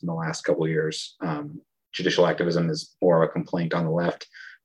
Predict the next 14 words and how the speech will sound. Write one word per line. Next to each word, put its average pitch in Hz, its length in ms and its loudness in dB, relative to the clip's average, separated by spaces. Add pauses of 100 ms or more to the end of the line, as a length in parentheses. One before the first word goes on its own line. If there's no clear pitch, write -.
that - 180 2
they're, 78 380 4
you 92 80 2
know, 78 160 -2
standing 87 400 4
in 80 100 2
the 82 60 2
way 85 160 4
of 80 80 2
democracy, 82 920 -2 (520)
that 160 160 2
kind - 120 -12
of - 160 -14
thing. - 140 -16